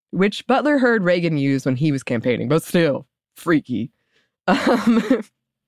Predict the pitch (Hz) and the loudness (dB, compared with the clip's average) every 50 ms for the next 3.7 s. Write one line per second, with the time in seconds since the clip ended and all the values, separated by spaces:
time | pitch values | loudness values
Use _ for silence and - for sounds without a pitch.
0 | _ _ _ _ _ _ _ _ - 175 170 165 170 160 160 160 - - - 175 | _ _ _ _ _ _ _ _ -2 0 2 2 2 0 -2 -4 -6 -6 -2 0
1 | 175 170 170 175 180 180 - _ _ _ _ _ _ _ _ 170 165 151 170 170 | 2 2 2 0 0 -2 -4 _ _ _ _ _ _ _ _ -2 0 2 2 0
2 | 170 156 165 156 151 147 143 139 135 147 196 220 220 226 220 - 165 160 175 175 | 2 2 0 0 0 0 0 -2 -2 -2 0 0 0 0 -2 -2 -2 0 0 0
3 | 170 - - 185 165 180 175 170 170 165 165 151 139 | 0 0 -2 -2 0 2 2 2 2 0 0 -2 -2